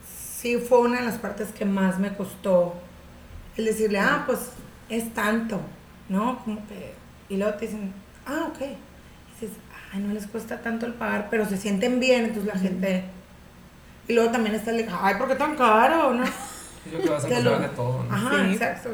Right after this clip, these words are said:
Speaker 1: Entonces, "Ay, le estaré dándolo muy caro". Y sufres, yo sufría al principio,
Speaker 2: Digo,
Speaker 1: sí
Speaker 2: para mí
Speaker 1: sufría.
Speaker 2: ese es un tema, no va a quitar mucho tiempo, o sea, pero tú sabes que es un, que digo yo, "Ay", cuando sientes el cambio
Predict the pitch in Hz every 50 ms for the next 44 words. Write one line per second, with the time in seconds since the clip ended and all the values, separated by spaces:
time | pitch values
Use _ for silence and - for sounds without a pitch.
0 | 190 - - 208 196 220 233 226 233 220 175 180 190 196 214 214 208 - - -
1 | 196 185 185 180 185 185 196 220 247 254 254 226 208 220 - - - 269 269 277
2 | 277 277 277 262 254 - - - - - - - - - - - - - - -
3 | - - 233 214 - - 233 262 254 262 247 214 180 185 202 190 277 294 - 240
4 | 220 202 180 160 147 - - - 190 185 - 190 185 - - 220 226 226 220 -
5 | 226 220 214 214 220 220 208 247 240 254 262 254 254 233 226 233 226 233 233 226
6 | 214 - - - - - - - - - - 190 196 190 190 185 170 170 165 165
7 | 165 196 185 208 208 196 202 190 202 185 185 180 170 175 185 185 202 190 196 190
8 | - 190 175 170 170 170 - 190 185 185 - - - - 196 196 190 190 190 190
9 | 180 175 190 202 208 220 226 214 208 - - - - - - - - - 302 240
10 | 226 214 190 - - 254 240 254 247 302 294 302 254 202 190 196 202 202 220 240
11 | 254 247 240